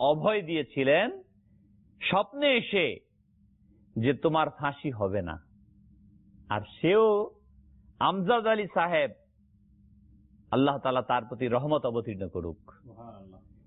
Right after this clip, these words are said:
Speaker 1: যে তিনিও কেমন কামিল মুরিদ ছিলেন, পীর ও মুর্শিদ রহমতুল্লাহ তাআলা আলাইহি স্বপ্নে এসে বলে দিয়েছে যে কেমন কঠিন অবস্থা, যখন ফাঁসির মঞ্চে হাজির করা হয়েছে,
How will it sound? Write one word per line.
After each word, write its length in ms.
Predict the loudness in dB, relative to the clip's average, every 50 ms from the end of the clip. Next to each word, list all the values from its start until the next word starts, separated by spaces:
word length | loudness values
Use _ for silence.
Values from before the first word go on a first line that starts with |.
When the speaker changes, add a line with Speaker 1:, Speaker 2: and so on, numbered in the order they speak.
| -10 -4
Speaker 1:
যে 160 | -2 -2 -2
তিনিও 440 | -2 -2 0 0 2 4 4 2 2 0 -4 _ _ _ _ -2
কেমন 420 | -2 -2 -2 -2 -2 -2 -2 -4 -6 -6 _
কামিল 560 | 0 0 0 0 0 0 0 2 2 2 4
মুরিদ 260 | 4 4 4 2 2 0 -2 -2
ছিলেন, 400 | 0 2 2 2 2 0 -4 -10 -14 -16 -20 _ _ _ _ _ _ _ _ _ _ _
পীর 200 | 2 4 6 6
ও 100 | 6 6
মুর্শিদ 480 | 4 0 -4 -6 -4 -2 -2 -2 2 4
রহমতুল্লাহ 640 | 2 2 2 0 -2 -2 0 0 2 2 2 2 2
তাআলা 240 | 2 2 2 2 4
আলাইহি 360 | 4 6 6 4 4 2 -2 -10 -16 -20 _ _ -14
স্বপ্নে 460 | -6 0 0 0 0 0 -2 0 0
এসে 200 | 0 4 2 2
বলে 320 | 2 4 2 4 4 2
দিয়েছে 720 | 2 2 2 2 2 4 4 4 4 4 2 0 -8 _ _ _ _ _ _ _ _
যে 280 | -6 0 2 2 2 2 0 -6 _ _ _ _ _ _ _ _ _ _
কেমন 360 | 0 0 2 2 0 0 0 0 2
কঠিন 320 | 2 2 2 2 0 0
অবস্থা, 560 | 0 0 2 0 0 0 2 2 2 2 2
যখন 420 | 2 2 2 2 2 0 -2 -4 -4
ফাঁসির 540 | -4 -2 -2 -2 -2 -2 -4 -2 -2 0
মঞ্চে 540 | 0 2 4 4 4 4 2 0 0 0 0
হাজির 400 | 0 -2 -4 -4 -2 -2 -4 0
করা 240 | 2 4 6 6 6
হয়েছে, 580 | 4 2 -2 -4 -6 -4 -2 0 0 0 0